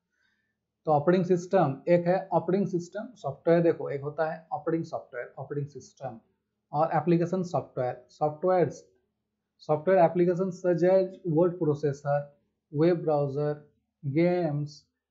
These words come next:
ये सब various जो हम लोग other software operating system को छोड़ करके जो हम लोग install करते हैं, वो सब क्या हुआ? वो सब हो गया application software, ठीक है। operating system को छोड़ करके जितना भी software है, operating system क्या करता है? वो manage करता, लिखा हुआ है ना, देखो,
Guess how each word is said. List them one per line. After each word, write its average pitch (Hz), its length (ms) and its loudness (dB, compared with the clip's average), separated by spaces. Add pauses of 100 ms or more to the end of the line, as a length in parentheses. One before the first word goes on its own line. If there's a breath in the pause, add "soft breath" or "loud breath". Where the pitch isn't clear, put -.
ये 214 140 2
सब 147 200 0
various 190 300 4
जो 180 140 0
हम 170 140 2
लोग 147 360 0
other 160 240 4
software 175 540 -2
operating 160 380 -2
system 160 380 -20
को 156 160 -10
छोड़ 175 240 2
करके 123 320 -2 (400)
जो 147 100 -4
हम 165 80 0
लोग 160 140 2
install 147 420 -4
करते 139 280 -4
हैं, 208 160 0 (480)
वो 165 60 -6
सब 175 220 -6
क्या 202 120 -2
हुआ? 135 260 -6 (180)
वो 143 100 -4
सब 151 160 -6
हो 151 100 -2
गया 156 160 -2
application 175 420 -2
software, 165 440 -8 (840)
ठीक 190 80 -2
है। 202 60 2
operating 147 320 -2
system 147 360 -6
को 151 100 -2
छोड़ 156 240 0
करके 147 280 -2
जितना 143 340 -6
भी 185 180 0 (300)
software 135 420 -10
है, 143 180 -12 (100)
operating 170 280 0
system 190 340 -4
क्या 214 160 2
करता 143 300 -2
है? - 180 -14 (420)
वो 175 400 6
manage 151 320 0
करता, 180 300 -2
लिखा 170 200 0
हुआ 202 100 -4
है 175 60 -10
ना, 156 60 -8
देखो, 135 220 -4